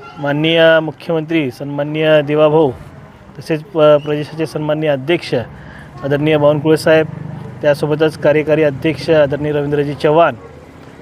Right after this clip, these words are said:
आमचे युवा मोर्चाचे प्रभारी तथा आमच्या प्रदेशाचे महामंत्री सन्माननीय विक्रांतदादा पाटील, सोबतच युवा मोर्चाचे प्रदेशाचे अध्यक्ष अनुपदादा मोरे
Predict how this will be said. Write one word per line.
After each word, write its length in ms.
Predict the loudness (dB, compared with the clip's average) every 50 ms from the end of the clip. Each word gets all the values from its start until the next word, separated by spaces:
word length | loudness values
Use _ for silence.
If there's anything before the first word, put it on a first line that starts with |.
| -20 -16 -14
आमचे 420 | -12 -10 -6 -2 0 2 2 2
युवा 240 | 2 2 2 2 2
मोर्चाचे 560 | 2 0 -2 0 0 -2 -2 -2 0 -2 -2
प्रभारी 500 | 0 0 -2 -2 0 2 2 2 2 0 -2 -6 -14 -20 -20 -20 -20 -20 -20 -20 -20 -20 -18
तथा 420 | -16 -4 0 2 4 4 4 2 0 -2 -8 -18 -20 -20 -20 -20 -20 -18 -14 -12
आमच्या 420 | -8 -4 0 2 4 4 4 2 0 -4 -8 -8
प्रदेशाचे 480 | -6 -6 -6 -6 -6 -4 -4 -2 -2 -2
महामंत्री 560 | -2 -4 -4 -4 -4 -6 -4 -2 -2 -2 -4 -6 -10 -16 -18 -18 -16 -10
सन्माननीय 360 | -8 -2 0 0 2 2 0 0
विक्रांतदादा 460 | 0 0 0 2 2 2 2 2 2
पाटील, 420 | 2 0 0 2 2 0 0 0 -4 -8 -14 -18 -18 -18 -16 -16 -18 -18 -18 -18 -12 -8 -6
सोबतच 300 | -2 -2 0 0 0 0
युवा 200 | 2 2 2 2
मोर्चाचे 300 | 2 -2 -2 -4 -4 -4
प्रदेशाचे 500 | -2 -2 -2 -2 -4 -6 -4 -2 0 0
अध्यक्ष 680 | 0 0 -2 -8 -10 -10 -4 -2 -2 -2 0 0 2
अनुपदादा 480 | 2 2 0 -2 -2 -2 0 0 0
मोरे 360 | 0 2 2 2 2 2 0